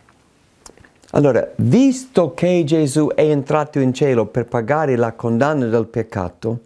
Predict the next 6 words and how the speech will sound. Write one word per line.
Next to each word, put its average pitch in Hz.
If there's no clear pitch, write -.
quando 196
pecchiamo, 110
possiamo 147
andare 135
a 123
Dio. 117